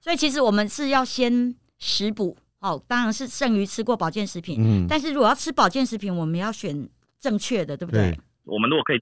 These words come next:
Speaker 3: 自己食物保养是最好的，那如果不行的话，我们可以选择第一个，如果我只偶尔感冒，我是最近想要加强提升，我就吃 B 群就好。
Speaker 2: 嗯。
Speaker 3: 那如果我平常就在感冒，疫情期间、疫情之前我就很常感冒，很容易不舒服，要看医生的人，那我就会建议加强版的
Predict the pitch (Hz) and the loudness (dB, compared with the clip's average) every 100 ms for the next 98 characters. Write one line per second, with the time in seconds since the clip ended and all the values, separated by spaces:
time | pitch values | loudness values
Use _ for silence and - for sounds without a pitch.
0 | - 131 98 - 123 127 104 104 107 123 | -4 -14 -10 0 0 2 2 2 2 0
1 | 92 82 - 131 143 120 175 - 98 113 | 0 0 -2 0 0 2 0 0 -2 -2
2 | 135 98 104 120 98 92 127 120 101 113 | -2 -2 -2 -2 0 0 2 2 2 2
3 | 127 98 107 - - - 110 127 127 135 | 2 2 0 -2 -6 -2 0 4 4 2
4 | 95 117 98 87 _ - 131 131 113 98 | -2 -2 -2 -4 _ -4 -4 -2 0 0
5 | 107 107 113 92 95 92 - 101 92 98 | 2 2 2 0 -4 -6 -4 -4 -2 -4
6 | 107 - 101 104 - 90 95 98 85 - | -4 -4 -2 -2 -2 0 0 0 -2 -6
7 | - 90 147 151 123 107 - 127 139 117 | -10 0 2 4 2 0 0 0 2 2
8 | 139 143 131 98 117 104 - 151 135 113 | 0 0 -2 -2 -2 -4 -2 -2 0 -2
9 | 107 113 - 139 147 - - 156 135 113 | -2 -4 -2 -2 -4 -12 -4 -2 0 -2
10 | 147 135 104 98 131 120 98 110 101 120 | 0 0 0 2 0 0 0 0 0 0
11 | 117 110 98 104 127 123 _ _ - 135 | -2 -2 -2 0 0 -4 _ _ -4 -2
12 | - 131 98 120 - 120 113 113 110 104 | 0 0 2 2 2 0 0 2 2 2
13 | 87 85 113 92 90 110 107 - 110 107 | 2 2 2 2 0 2 2 2 0 2
14 | - 117 120 - 101 101 78 92 87 76 | 2 2 0 0 -2 0 -2 0 2 0